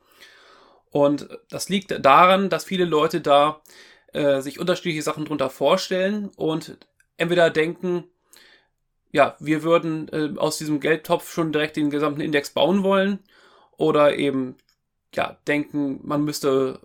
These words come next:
man würde oft mit viel weniger hinkommen, was natürlich vollkommen falsch ist.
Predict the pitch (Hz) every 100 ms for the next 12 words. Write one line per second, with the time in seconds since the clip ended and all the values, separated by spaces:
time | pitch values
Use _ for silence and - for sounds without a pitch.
0 | - 135 143 147 147 139 - 139 147 135
1 | 135 135 127 131 143 143 165 135 139 143
2 | 135 123 - - 147 143 135 131 139 147
3 | 180 190